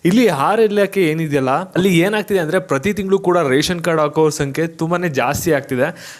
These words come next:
ಅಲ್ಲಿ ಸಾಕಷ್ಟು ಒಂದು ಯೋಚನೆ ಮಾಡಿ ಸ್ಟ್ರಾಟಜಿ ಯೂಸ್ ಮಾಡ್ತಾ ಇದ್ದಾರೆ, ಯಾವ ರೀತಿ ಒಂದು ರೇಷನ್ ಕಾರ್ಡ್‌ಗಳನ್ನ ಕ್ಯಾನ್ಸಲ್ ಮಾಡೋದು ಅನ್ನೋದನ್ನ. ಯಾಕೆಂದ್ರೆ ಸಾಕಷ್ಟು ಒಂದು ಫೇಕ್ ರೇಷನ್ ಕಾರ್ಡ್‌ಗಳು ಜಾಸ್ತಿ ಆಗ್ಬಿಟ್ಟಿದೆ ಅಂತ ಒಂದು ರಿಪೋರ್ಟ್ ಕೂಡ ಆಹಾರ ಇಲಾಖೆಗೆ ಬಂದಿದೆ.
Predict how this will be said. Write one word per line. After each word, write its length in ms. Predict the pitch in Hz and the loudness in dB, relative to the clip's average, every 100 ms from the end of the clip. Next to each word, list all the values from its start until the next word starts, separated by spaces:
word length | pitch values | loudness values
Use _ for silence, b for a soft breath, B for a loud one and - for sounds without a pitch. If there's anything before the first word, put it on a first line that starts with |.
| - | -2
ಅಲ್ಲಿ 280 | 143 214 233 | 2 2 2
ಸಾಕಷ್ಟು 680 | - 160 190 208 - 220 | 0 0 0 0 0 0
ಒಂದು 400 | 208 202 190 202 | 2 2 2 2
ಯೋಚನೆ 420 | 175 160 165 190 | 4 2 2 -2
ಮಾಡಿ 420 | 175 165 165 175 170 | 0 0 2 2 2
ಸ್ಟ್ರಾಟಜಿ 400 | 139 139 156 170 | 0 -2 0 2
ಯೂಸ್ 300 | 147 160 160 | 4 4 2
ಮಾಡ್ತಾ 280 | 147 147 | -2 0
ಇದ್ದಾರೆ, 260 | 143 147 143 | 0 2 2
ಯಾವ 160 | 123 139 | 2 0
ರೀತಿ 220 | 151 156 | 0 -2
ಒಂದು 400 | 151 147 151 147 | -2 2 4 4
ರೇಷನ್ 300 | 135 - 143 | 2 -2 -2
ಕಾರ್ಡ್‌ಗಳನ್ನ 420 | 143 139 139 139 | -2 -2 -2 -2
ಕ್ಯಾನ್ಸಲ್ 440 | 135 123 135 147 | -4 -4 -2 -4
ಮಾಡೋದು 380 | 135 120 131 135 | -2 -2 0 0
ಅನ್ನೋದನ್ನ. 280 | 135 120 120 180 B B B | 0 -2 -4 -6 B B B
ಯಾಕೆಂದ್ರೆ 340 | 151 190 185 190 | -6 -2 0 0
ಸಾಕಷ್ಟು 480 | 151 147 185 - 175 | 0 -2 -2 -2 0
ಒಂದು 120 | 170 | 0
ಫೇಕ್ 320 | 165 160 156 | 0 0 0
ರೇಷನ್ 280 | 151 160 151 | -2 -2 -2
ಕಾರ್ಡ್‌ಗಳು 360 | 151 147 151 | -2 2 2
ಜಾಸ್ತಿ 460 | 143 123 139 113 165 | 2 0 -2 -2 -2
ಆಗ್ಬಿಟ್ಟಿದೆ 460 | 143 139 131 131 135 | -2 -2 -4 0 0
ಅಂತ 180 | 131 | 0
ಒಂದು 220 | 143 139 127 | 0 0 0
ರಿಪೋರ್ಟ್ 360 | 123 175 170 | 0 0 0
ಕೂಡ 160 | 156 151 | 0 2
ಆಹಾರ 280 | 135 127 139 | 2 0 0
ಇಲಾಖೆಗೆ 460 | 131 131 135 131 | -2 -4 -2 -2
ಬಂದಿದೆ. 580 | 120 127 156 180 180 | -2 -2 0 2 0